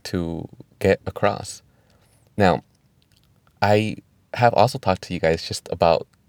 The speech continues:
you know, cool technology that I've come, have c-, come across my way. There was this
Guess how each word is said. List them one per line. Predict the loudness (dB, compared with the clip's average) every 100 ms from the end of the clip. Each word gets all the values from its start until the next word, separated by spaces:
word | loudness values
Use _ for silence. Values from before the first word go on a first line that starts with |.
| -8
you | -6
know, | -6 -12 -8
cool | -6
technology | -4 -4 -2 -2 -2 0
that | -2
I've | -2
come, | -6 -8 -8 -10
have | -6 -6 -6
c-, | -20 -20 _ -6
come | -4
across | 0 0 0
my | -2
way. | -2 -4 _ _ _ -20 _ _ _ _
There | 4
was | 4 2 -2
this | -4 -4